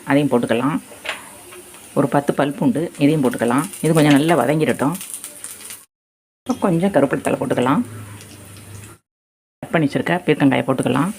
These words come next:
போட்டுட்டு ஒரு தடவை கிளறி கொடுத்துருவோம். தேங்காய் எண்ணெயில செஞ்சா ரொம்ப டேஸ்ட்டாக இருக்கும். இது தேங்காய் பால் கறினால தேங்காய் எண்ணெயிலே செய்யுங்க. ஆனா வந்து கடலெண்ணெய், நல்லெண்ணெயிலையும் செய்யலாம். ஆனா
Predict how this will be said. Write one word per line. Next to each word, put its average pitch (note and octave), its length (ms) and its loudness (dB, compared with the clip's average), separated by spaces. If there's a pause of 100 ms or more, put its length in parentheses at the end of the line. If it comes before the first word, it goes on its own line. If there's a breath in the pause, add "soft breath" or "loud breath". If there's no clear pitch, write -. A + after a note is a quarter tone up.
(1040)
போட்டுட்டு C#3 380 2
ஒரு B2+ 120 2
தடவை D3 200 2
கிளறி C#3+ 180 2
கொடுத்துருவோம். C3 520 2
தேங்காய் D3+ 220 4
எண்ணெயில C#3 220 2
செஞ்சா C#3 280 4
ரொம்ப C#3+ 240 4
டேஸ்ட்டாக C3+ 300 -2
இருக்கும். C3+ 200 2
இது C3+ 160 2
தேங்காய் D3+ 320 2
பால் C3 180 0
கறினால B2+ 360 4 (520 loud breath)
தேங்காய் D3+ 240 4
எண்ணெயிலே D3 320 6
செய்யுங்க. C3+ 280 6 (380)
ஆனா C#3 140 6 (160)
வந்து C3+ 160 4 (100)
கடலெண்ணெய், D#3 440 0
நல்லெண்ணெயிலையும் C#3 500 2
செய்யலாம். C#3 380 0
ஆனா D#3 120 0